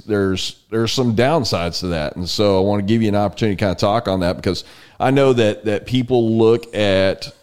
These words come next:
they look at Christmas lights as a necessity,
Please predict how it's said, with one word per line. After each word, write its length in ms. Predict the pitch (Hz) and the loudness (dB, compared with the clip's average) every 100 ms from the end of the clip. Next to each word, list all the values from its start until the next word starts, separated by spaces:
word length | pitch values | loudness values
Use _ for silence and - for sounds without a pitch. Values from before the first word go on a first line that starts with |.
| _ - | _ -8
they 200 | 113 117 | -2 2
look 180 | 123 | 2
at 140 | 139 104 | 2 0
Christmas 420 | 131 117 117 104 | -2 0 -2 0
lights 460 | 101 101 95 92 - 95 | 2 2 2 -2 -6 -2
as 840 | 95 90 85 85 82 80 82 - - _ _ _ _ | 0 2 2 2 0 -2 -6 -10 -16 _ _ _ _
a 80 | 85 | -8
necessity, 840 | 82 85 - 104 147 151 170 170 | -4 -4 -2 -2 -2 -4 -4 -6